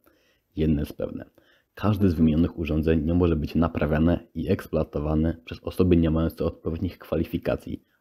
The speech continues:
a osób takich brakuje. Technik urządzeń dźwigowych jest obecnie jednym z najbardziej poszukiwanych i dobrze płatnych zawodów. Podejmując naukę, nauczysz się przyjmowania zleceń napraw, przeglądów,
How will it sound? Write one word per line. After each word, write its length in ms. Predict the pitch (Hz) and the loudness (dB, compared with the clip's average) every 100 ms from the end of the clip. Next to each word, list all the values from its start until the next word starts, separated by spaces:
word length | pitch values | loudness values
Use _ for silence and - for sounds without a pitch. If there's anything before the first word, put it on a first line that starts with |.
| _ | _
a 180 | - - | -12 -6
osób 280 | 92 - 87 | -6 -4 -6
takich 300 | - - - | -6 -6 -2
brakuje. 420 | 73 - - - - _ _ _ _ _ _ | -2 -2 -4 -8 -10 _ _ _ _ _ _
Technik 400 | - 120 110 - | -6 0 0 2
urządzeń 360 | 87 90 87 85 | 0 0 2 2
dźwigowych 560 | 76 85 80 85 - - | 0 -2 0 0 -4 -8
jest 180 | - - | -12 -8
obecnie 320 | 87 85 - | -4 -2 0
jednym 180 | 90 95 | 2 2
z 60 | 90 | 0
najbardziej 400 | 92 90 87 95 | -2 -2 -4 -6
poszukiwanych 760 | - - 110 98 87 87 - | -8 -8 -2 2 4 4 2
i 40 | 85 | -4
dobrze 340 | 85 90 82 | 0 2 0
płatnych 360 | - - - 71 | -4 -8 -10 -8
zawodów. 540 | 76 69 - - _ _ _ _ _ _ _ _ _ _ _ _ _ _ _ _ _ _ _ _ _ _ | -8 -8 -12 -16 _ _ _ _ _ _ _ _ _ _ _ _ _ _ _ _ _ _ _ _ _ _
Podejmując 540 | - 80 92 107 92 - | 0 4 8 8 6 2
naukę, 400 | 82 80 - - _ - | 0 0 -6 -12 _ -12
nauczysz 460 | 78 78 - - - | -6 -4 -4 -10 -12
się 180 | - - _ _ _ | -14 -16 _ _ _
przyjmowania 560 | - 78 78 73 95 95 | -12 -2 0 2 4 4
zleceń 360 | 87 85 76 71 | 2 0 0 -2
napraw, 460 | 73 - 78 - _ _ | -4 -6 -8 -10 _ _
przeglądów, 640 | - 78 76 80 82 82 | -10 -4 0 2 2 0